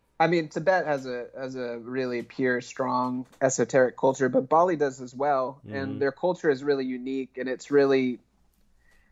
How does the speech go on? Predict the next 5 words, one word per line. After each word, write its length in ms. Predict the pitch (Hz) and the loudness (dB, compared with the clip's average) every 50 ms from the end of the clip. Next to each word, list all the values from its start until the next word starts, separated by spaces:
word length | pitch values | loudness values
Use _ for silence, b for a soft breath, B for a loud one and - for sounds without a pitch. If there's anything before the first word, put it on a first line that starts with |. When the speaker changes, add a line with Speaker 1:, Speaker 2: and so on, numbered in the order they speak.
| _ _ _ _ _ _ _ | _ _ _ _ _ _ _
Speaker 1:
far 520 | _ - - - - - 147 143 139 135 | _ -20 -20 -16 -2 2 4 6 6 6
out. 440 | 131 127 123 131 131 127 120 - - _ _ _ _ _ _ _ _ _ _ - | 6 6 6 6 6 4 2 0 -6 _ _ _ _ _ _ _ _ _ _ -10
It's 160 | - - - | -10 -6 0
really 180 | 143 147 139 135 | 2 2 4 2
psychedelic. 760 | 123 - - 135 127 123 123 120 127 127 127 127 127 120 | 2 2 0 0 0 0 -2 -2 0 0 0 -2 -2 -4